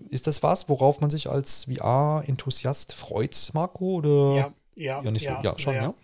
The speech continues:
Speaker 1: ja?
Speaker 2: Äh, Saints and Sinners eins ist einer der besten V-R-Titel überhaupt.
Speaker 1: Mhm.
Speaker 2: Ähm, das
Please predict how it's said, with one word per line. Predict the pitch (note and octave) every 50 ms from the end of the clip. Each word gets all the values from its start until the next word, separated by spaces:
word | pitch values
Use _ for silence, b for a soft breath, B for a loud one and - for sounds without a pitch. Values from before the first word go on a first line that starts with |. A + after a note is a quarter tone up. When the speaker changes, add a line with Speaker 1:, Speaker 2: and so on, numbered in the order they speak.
| B B B B B B B
Speaker 1:
ja? | - D3 D3
Speaker 2:
Äh, | D3
Saints | C#3+ - F3 E3 D3
and | C3+ -
Sinners | - F#3 E3+ E3 D#3+
eins | - D3+ D#3 D#3+ D3+ -
ist | D3 -
einer | - C#3 C#3+ C#3
der | C#3+ C#3+ C#3
besten | - _ - C#3+ C#3 - - D#3+ C#3
V-R-Titel | C3+ C3 B2+ C3 C3 - C3+ - C3
überhaupt. | C#3 - C#3 B2 C#3 C3 A#2 B2 B2+ D3 - - - - b b b b b b
Speaker 1:
Mhm. | b C3+ G#2+ B2 F3 -
Speaker 2:
Ähm, | D3 B2+ B2+ B2+ C3 - _ - _
das | - D#3+ - - -